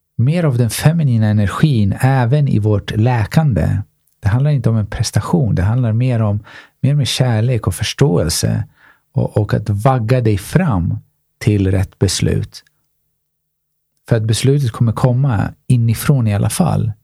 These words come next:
Så vi försöker göra en inre resa, men vi gör det med den maskulina, patriarkaliska, dominanta handen som,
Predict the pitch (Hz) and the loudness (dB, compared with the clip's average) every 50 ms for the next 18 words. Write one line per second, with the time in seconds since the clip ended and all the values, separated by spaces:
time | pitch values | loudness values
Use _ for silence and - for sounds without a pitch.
0 | _ _ _ _ _ _ _ _ _ _ _ - - 120 117 113 - 131 120 - | _ _ _ _ _ _ _ _ _ _ _ -2 0 0 0 2 0 0 2 2
1 | 156 160 170 156 - 147 131 131 127 127 135 143 139 127 - 127 120 120 117 117 | 2 0 2 2 2 2 2 2 2 2 2 2 0 0 0 0 0 2 2 2
2 | 113 113 113 107 - - 123 120 110 104 110 107 120 131 139 143 123 110 101 104 | 2 2 0 0 0 0 0 0 0 0 2 2 2 2 2 2 2 2 2 2
3 | 98 101 101 107 120 139 143 - - - 131 107 104 101 98 101 101 98 95 - | 2 2 0 0 0 0 -2 -2 -2 0 0 2 2 0 0 0 0 -2 -4 -6
4 | _ _ _ _ _ _ _ - - 117 - - 127 113 107 98 90 - - 135 | _ _ _ _ _ _ _ -6 -6 -6 -2 0 0 0 0 0 0 0 0 2
5 | 139 139 127 110 98 - - - 101 98 101 107 104 101 104 107 113 131 139 139 | 2 2 0 0 -2 -2 0 0 0 0 0 0 0 2 0 0 2 0 0 0
6 | 120 - 98 90 87 117 151 160 135 98 82 85 92 104 104 - - 104 98 95 | 0 -2 -2 0 0 0 0 0 0 0 0 0 -2 -2 -2 -2 -2 -2 -2 -2
7 | 101 | -4